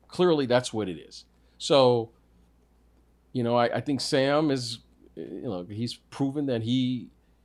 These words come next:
he understands this business as well as anyone. And I'm sure at the proper time, he'll do what's best in his best interest. When I say his best interest, what's best for the organization moving forward. And hopefully,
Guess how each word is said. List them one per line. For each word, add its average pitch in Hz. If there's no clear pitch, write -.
he 123
understands 117
this 127
business 127
as 107
well 120
as 107
anyone. 123
And 127
I'm 127
sure 160
at 120
the 131
proper 131
time, 143
he'll 135
do 135
what's 135
best 139
in 135
his 190
best 151
interest. -
When 117
I 120
say 120
his 120
best 127
interest, 135
what's 120
best 127
for 113
the 107
organization 110
moving 113
forward. 117
And 113
hopefully, 127